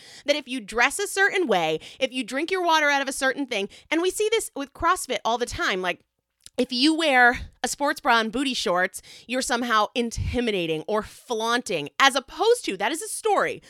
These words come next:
An alternative story is, you bust your butt. Kudos. Good on ya. Whether you want to do that style of workout or not, whether you would personally dress that way or not, how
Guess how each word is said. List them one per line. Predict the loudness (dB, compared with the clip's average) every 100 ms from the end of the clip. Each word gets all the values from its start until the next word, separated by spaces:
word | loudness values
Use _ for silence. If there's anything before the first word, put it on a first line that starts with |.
| -20 _ _ -2
An | 0
alternative | 0 0 0 0 -2
story | -2 0 2 4 2
is, | 2 -2 -8 _ _ _ _ _ _ _ _ _
you | -6
bust | -2 -4 -4
your | -6
butt. | -4 -2 -4 _ -14
Kudos. | -6 -4 -4 -6 -6
Good | -4
on | -2 -2
ya. | -2 -4 -6 -6
Whether | -2 0
you | 0 -2
want | -4 -2 -2 -2 -2
to | -2 -2
do | -2 -2
that | 0 -2
style | 0 2 2 2 -2
of | 0
workout | 0 2 2 2
or |
not, | 2 4 4 2
whether | 0 0
you | -2 -4
would | -6
personally | -6 -2 -2 -2 -2 0
dress | 0 -2 -2
that | -2 0
way | 0 0
or | 2
not, | 2 2 0 -6
how | -4 2